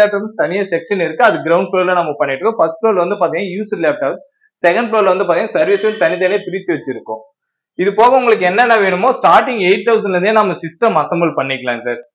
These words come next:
System அசெம்பிள்னாக்கல உங்களுக்கு சி பி யூ மட்டும் நம்ம assemble பண்ணிக்கலாம். Monitor, keyboard அது தனியா வருங்க சார். ஃபுல்லாவே நம்ம செட்டோட கொடுக்கலாங்க சார். இதோட செட்டோட நீங்க பாத்தீங்கன்னா இது ஐ five eighth generation. இது நீங்க செட்டோட எடுத்தீங்கன்னா உங்களுக்கு ட்வென்டி ஒன் ஃபைவ் ஹண்ட்ரட் கொடுக்கலாங்க சார்.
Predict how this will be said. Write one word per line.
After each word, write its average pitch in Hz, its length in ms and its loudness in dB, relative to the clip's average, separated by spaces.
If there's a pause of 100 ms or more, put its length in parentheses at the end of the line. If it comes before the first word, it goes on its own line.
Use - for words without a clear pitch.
(100)
System 233 360 0
அசெம்பிள்னாக்கல 190 640 2 (260)
உங்களுக்கு 185 360 0
சி 233 80 0 (100)
பி 240 100 0
யூ 202 140 6
மட்டும் 233 240 0
நம்ம 165 180 4
assemble 165 320 -4
பண்ணிக்கலாம். 160 460 -2
Monitor, 196 500 2
keyboard 185 380 2
அது 165 100 2 (140)
தனியா 156 240 0 (120)
வருங்க 135 340 0
சார். 185 140 -2 (520)
ஃபுல்லாவே 240 400 4
நம்ம 226 240 2
செட்டோட 202 320 4 (100)
கொடுக்கலாங்க 151 560 0
சார். 254 140 0 (220)
இதோட 220 220 4 (140)
செட்டோட 233 340 6 (140)
நீங்க 220 260 0
பாத்தீங்கன்னா 202 480 2
இது 190 80 4 (120)
ஐ - 100 -2
five 220 240 6
eighth 196 260 4
generation. 156 400 0 (120)
இது 202 160 2
நீங்க 196 220 -2
செட்டோட 226 280 2 (120)
எடுத்தீங்கன்னா 185 520 2
உங்களுக்கு 185 340 0
ட்வென்டி 190 320 -2
ஒன் 208 140 0
ஃபைவ் 160 160 4
ஹண்ட்ரட் 160 320 2
கொடுக்கலாங்க 135 440 -6
சார். 120 140 -4